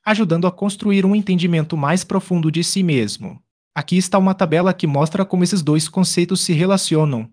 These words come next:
Autorreflexão, olhar para dentro, autoconhecimento, entender suas emoções, autorreflexão, avaliar ações, autoconhecimento, conhecer seus valores, autorreflexão, identificar padrões, autoconhecimento,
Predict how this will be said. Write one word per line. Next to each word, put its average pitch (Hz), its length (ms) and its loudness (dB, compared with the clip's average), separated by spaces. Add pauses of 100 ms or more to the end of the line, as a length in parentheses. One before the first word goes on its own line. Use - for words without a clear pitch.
Autorreflexão, 160 880 -2 (140)
olhar 143 480 0
para 196 180 0
dentro, 170 280 0
autoconhecimento, 165 1000 -2 (200)
entender 180 380 2
suas 196 260 0
emoções, 180 440 2
autorreflexão, 165 880 -2 (200)
avaliar 170 380 2
ações, 170 400 0
autoconhecimento, 170 1000 -2 (240)
conhecer 156 440 2
seus 185 200 -2
valores, 170 400 2
autorreflexão, 170 920 -2 (240)
identificar 190 600 0
padrões, 165 480 0
autoconhecimento, 170 1080 0